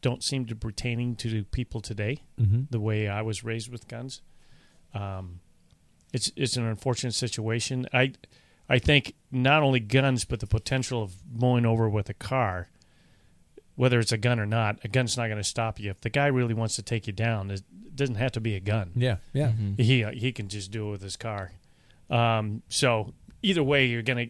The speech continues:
Speaker 1: that guy's gonna get caught. We, we, we do have, the temperament in this world is so, you know, polar.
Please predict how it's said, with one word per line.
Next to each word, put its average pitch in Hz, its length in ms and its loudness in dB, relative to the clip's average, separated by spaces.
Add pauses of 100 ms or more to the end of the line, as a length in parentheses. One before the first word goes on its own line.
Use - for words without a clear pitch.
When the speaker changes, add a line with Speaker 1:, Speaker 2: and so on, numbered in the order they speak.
Speaker 1:
that 127 220 0
guy's 123 220 2
gonna 110 200 -4
get 104 200 -6
caught. 117 340 -2
We, 139 100 -6
we, 170 400 -8
we 156 140 0
do 170 200 0
have, 131 380 2
the 131 260 -4
temperament 147 560 -6
in 110 420 -2 (460)
this - 200 -4
world 117 380 -2
is 98 160 -6
so, 123 640 -2 (1300)
you 107 100 -10
know, 107 220 -8 (640)
polar. 135 420 4